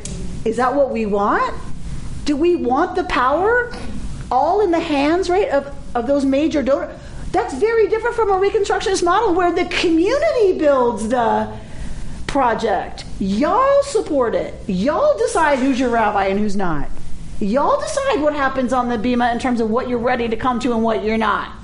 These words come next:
You do. Do you want funders, you know, of grants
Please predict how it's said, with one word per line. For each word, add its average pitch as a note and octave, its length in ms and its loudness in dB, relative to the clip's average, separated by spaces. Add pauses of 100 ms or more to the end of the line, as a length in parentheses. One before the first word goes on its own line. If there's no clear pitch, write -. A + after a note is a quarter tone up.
(300)
You A#3 380 0
do. G3 380 -2 (500)
Do D#4+ 120 0
you G#4+ 220 4
want F#4 280 0 (840)
funders, F#4 960 0 (540)
you C#4 100 2
know, - 120 0
of G#3 440 -4
grants G#3 920 -2